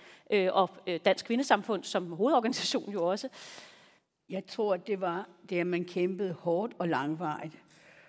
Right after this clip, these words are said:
Speaker 2: Og jeg var så ude til møder, hvor jeg jo sagde det, jeg mente. "Vi skal have fri abort, og vi skal have det nu, og det er en kvinderet." Og så var der nogen, der sagde, "Nej, nej." Men dem, nogle af dem, der sagde, "Nej, nej,"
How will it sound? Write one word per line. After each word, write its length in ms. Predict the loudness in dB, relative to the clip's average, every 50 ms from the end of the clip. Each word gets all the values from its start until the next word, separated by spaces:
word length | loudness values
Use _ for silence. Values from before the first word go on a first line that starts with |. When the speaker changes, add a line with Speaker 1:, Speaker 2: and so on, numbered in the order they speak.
| _ _
Speaker 2:
Og 120 | 4 6
jeg 140 | 6 8 8
var 100 | 6 6
så 160 | 6 6 6
ude 240 | 6 8 8 8 8
til 180 | 8 8 8
møder, 480 | 10 10 12 12 12 10 10 8 6 6
hvor 260 | 4 2 6 6 6
jeg 160 | 8 8 8
jo 120 | 6 6 4
sagde 260 | 4 6 6 6 6
det, 200 | 6 6 6 8
jeg 160 | 8 8 8
mente. 420 | 6 6 6 6 4 2 0 -4 -8 -4 -2
"Vi 100 | -2 -2
skal 160 | 2 4 4
have 100 | 4 4
fri 240 | 4 4 4 6 6
abort, 360 | 4 4 4 4 4 4 4
og 100 | 2 0
vi 60 | 0
skal 200 | -2 -4 -2 0
have 120 | 2 4 6
det 140 | 6 8 10
nu, 240 | 10 8 8 8
og 140 | 4 2 2
det 60 | 4
er 40 | 2
en 80 | 2 2
kvinderet." 600 | 0 0 2 4 4 4 4 0 -4 -6 -10 -12 -20 -20 -20 -20 -20 -20 -20 -20 -20 -20 -20 -20 -12 _
Og 100 | 0 4
så 80 | 6
var 100 | 8 10
der 80 | 10 10
nogen, 160 | 10 10 8
der 80 | 8 6
sagde, 220 | 4 4 4 6
"Nej, 360 | 6 6 4 4 2 2 2
nej." 300 | 4 4 2 2 2 -2 -4 -12 -20 -20 -20 -20 -20 _ _ _ _ _ _ _ _
Men 160 | 6 8 10
dem, 140 | 12 12 12 12 10 10
nogle 220 | 10 10 10 12
af 60 | 10 10
dem, 60 | 8
der 80 | 6
sagde, 220 | 8 8 8 8 10
"Nej, 240 | 8 8 6 6 4
nej," 320 | 6 6 6 6 6 2